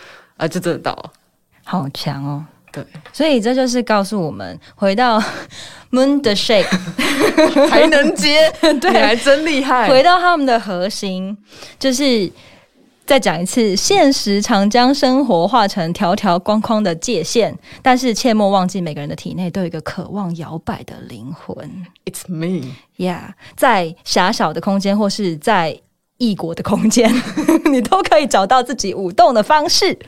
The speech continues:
Speaker 1: 是。
Speaker 2: Yeah，那接下来我们要听到的这首歌呢，它叫做《Love Again》，那个 love 是L U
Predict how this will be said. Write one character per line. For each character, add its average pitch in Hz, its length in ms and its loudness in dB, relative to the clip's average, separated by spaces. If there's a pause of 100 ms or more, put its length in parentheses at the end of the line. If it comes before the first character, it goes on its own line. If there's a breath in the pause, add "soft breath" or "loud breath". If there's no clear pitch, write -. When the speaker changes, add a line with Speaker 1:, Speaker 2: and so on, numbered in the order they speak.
(120)
Speaker 1:
是。 254 320 -2 (220 loud breath)
Speaker 2:
Yeah， 294 340 2 (240 loud breath)
那 294 160 2 (300)
接 330 100 2
下 349 140 4
来 285 40 6
我 240 60 4
们 208 100 2
要 226 80 2
听 233 220 0
到 226 140 4
的 180 120 0
这 220 220 -2
首 - 240 -6
歌 180 240 -2
呢， 170 480 -2
它 180 140 -8
叫 180 160 -2
做 180 340 -2 (220 soft breath)
《Love 202 400 2 (100)
Again》， 170 520 -2
那 196 180 -2
个 202 80 0
love 185 460 0
是 - 180 -14
L 165 320 -6
U 190 240 -4